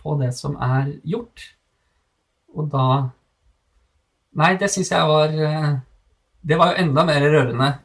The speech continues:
enn bare å høre at den skulle lages. Eh, fordi at jeg følte at det å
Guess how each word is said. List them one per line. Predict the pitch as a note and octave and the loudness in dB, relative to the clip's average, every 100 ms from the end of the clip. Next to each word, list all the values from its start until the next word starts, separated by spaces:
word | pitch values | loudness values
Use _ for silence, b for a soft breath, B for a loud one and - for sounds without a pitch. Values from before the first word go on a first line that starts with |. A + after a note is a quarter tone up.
| - | -6
enn | C3+ B2+ C3+ | -2 -2 -2
bare | C3 C3 | 0 0
å | |
høre | B2+ B2+ C#3 | 0 -2 -4
at | - | -6
den | C#3 | -8
skulle | - D3 D3+ | -4 -2 0
lages. | C3+ A3 - - - _ _ _ _ - - _ _ _ _ D3+ | 0 -2 -6 -10 -16 _ _ _ _ -20 -20 _ _ _ _ 0
Eh, | D3+ D#3+ | 0 0
fordi | - F3 | -4 -4
at | E3+ F3+ | -4 -2
jeg | F3+ F#3+ - _ _ _ _ _ _ _ _ _ _ _ _ _ - | -2 -4 -10 _ _ _ _ _ _ _ _ _ _ _ _ _ -6
følte | G#3+ C#3 - D3 | -2 -2 -2 -4
at | - - - | -4 -10 -8
det | D3 D3 | 0 0
å | D#3+ | 0